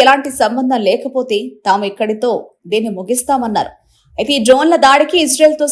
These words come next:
సంబంధాలు ఉన్నట్లు ఇంకా నిర్ధారణ కాలేదు. ఇరాన్ చేసిన దాడులకు ప్రతీకారం తీర్చుకునేందుకే ఇజ్రాయెల్ ఇస్ఫహాన్పై దాడి చేసినట్లు అనుమానిస్తున్నారు. ఇరాన్లోని మూడో అతిపెద్ద నగరమైన ఇస్ఫహాన్ ఆ దేశానికి ఎంతో కీలకంగా ఉంది.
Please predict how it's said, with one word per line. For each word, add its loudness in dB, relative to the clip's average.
సంబంధాలు 2
ఉన్నట్లు -2
ఇంకా 0
నిర్ధారణ -2
కాలేదు. -4
ఇరాన్ 6
చేసిన -4
దాడులకు 4
ప్రతీకారం 0
తీర్చుకునేందుకే -2
ఇజ్రాయెల్ -2
ఇస్ఫహాన్పై 0
దాడి 2
చేసినట్లు -2
అనుమానిస్తున్నారు. -6
ఇరాన్లోని 4
మూడో 8
అతిపెద్ద 0
నగరమైన -4
ఇస్ఫహాన్ -6
ఆ 6
దేశానికి 2
ఎంతో -4
కీలకంగా -4
ఉంది. -20